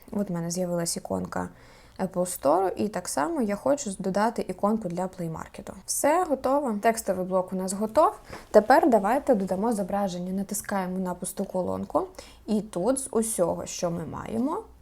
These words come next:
тут багато елементів, які поза блоками, просто можна додати,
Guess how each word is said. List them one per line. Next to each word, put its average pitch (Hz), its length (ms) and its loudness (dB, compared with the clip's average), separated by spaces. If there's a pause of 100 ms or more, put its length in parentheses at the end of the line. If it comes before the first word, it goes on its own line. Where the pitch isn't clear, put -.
(280)
тут 180 120 0 (360)
багато 180 560 0
елементів, 180 580 0
які 180 260 -8
поза 196 380 2
блоками, 190 500 -2
просто 269 300 -4
можна 202 320 0
додати, 185 460 -4